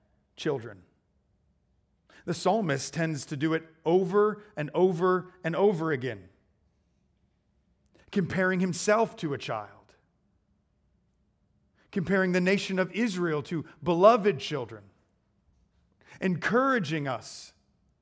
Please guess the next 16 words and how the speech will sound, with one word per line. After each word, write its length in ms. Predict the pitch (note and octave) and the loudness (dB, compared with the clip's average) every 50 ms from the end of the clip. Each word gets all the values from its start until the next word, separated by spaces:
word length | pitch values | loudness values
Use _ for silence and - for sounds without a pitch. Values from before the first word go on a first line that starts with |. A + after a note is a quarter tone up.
| _ _ _ _ _ _ _ _ _ _ _ _ | _ _ _ _ _ _ _ _ _ _ _ _
to 120 | - G3+ G3 | 2 2 4
live 560 | F3+ F3+ G3 A#3+ C4 B3+ G#3+ G3+ F#3+ E3 F3 - | 4 6 4 4 6 6 6 6 6 4 -4 -8
in 320 | - G#3+ B3 C4 B3+ A#3 G#3+ | -2 0 2 2 2 0 0
a 180 | - F#3+ G3 | 0 -2 -2
posture 640 | - - - G3+ A3 G#3 - - - - F3 D#3 D#3 - | -2 -2 0 0 0 0 0 -4 -8 -6 -6 -6 -2 0
of 400 | E3+ F3 E3+ E3 D#3+ C#3+ - - - - - - | 2 4 4 4 4 2 -2 -12 -20 -20 -18 -14
childlike 920 | - - G3 F#3 F#3+ G3 F#3+ F#3 F3 D3+ D#3 D3+ D3 D3 D3 D3 D3 - - - - _ | -6 0 2 2 4 4 2 2 0 0 2 4 4 4 2 0 -4 -10 -20 -20 -20 _
faith. 480 | - - - A#3 A#3+ G#3+ F#3 C3 - | -10 -2 2 4 4 4 4 2 -4
Jesus 540 | C3+ B2+ E3 A#3+ C#4 D4 A3 G#3 G3 - - - - _ _ - | -6 -2 2 2 2 2 2 0 -4 -4 -6 -16 -20 _ _ -16
constantly 840 | - - - A#3+ C4 D4 D4 - - - - A#3 A3 G3 F#3 F#3+ F#3 | -14 -8 -2 0 2 2 2 0 -4 -6 -6 -6 -6 -4 -2 -4 -4
celebrated 800 | F#3 - - E3+ E3 D3+ C3+ A#2 A#2+ A2 G#2 G2+ A2+ - _ _ _ _ _ _ _ _ _ _ _ _ _ _ _ _ _ _ _ _ _ _ _ _ _ _ _ - | -2 0 0 2 2 0 -2 -4 -8 -12 -12 -16 -20 -20 _ _ _ _ _ _ _ _ _ _ _ _ _ _ _ _ _ _ _ _ _ _ _ _ _ _ _ -10
the 60 | D#3 | -10
faith 500 | D3 - - F3 E3 D3 C3 A#2+ - - - | -8 -6 -4 -2 -2 -2 -4 -10 -14 -18 -16
and 160 | D3 C3+ A#2+ | -14 -14 -12
posture 540 | - - D#3+ D3+ - - - - C#3+ C3+ E3+ | -8 -8 -6 -6 -8 -10 -12 -12 -12 -8 -6
of 380 | D3 B2+ B2+ B2+ A#2+ A#2 - | -4 -4 -2 -2 -4 -6 -10